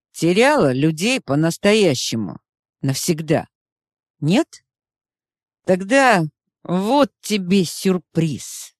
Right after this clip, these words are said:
Чума, в порту что-то странное творится. Голос Санжа, передаваемый усиленным амулетом связи корабля,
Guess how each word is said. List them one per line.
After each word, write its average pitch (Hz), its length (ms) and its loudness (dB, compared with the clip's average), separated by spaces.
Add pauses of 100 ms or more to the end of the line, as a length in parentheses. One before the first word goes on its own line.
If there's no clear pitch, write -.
(400)
Чума, 185 580 4 (180)
в - 180 -20
порту 190 420 0
что-то 214 400 0
странное 208 640 2
творится. 185 680 0 (500)
Голос 165 420 0
Санжа, 202 680 -6
передаваемый 156 880 -2
усиленным 151 760 -2
амулетом 156 640 -4
связи 156 440 -4
корабля, 165 580 -2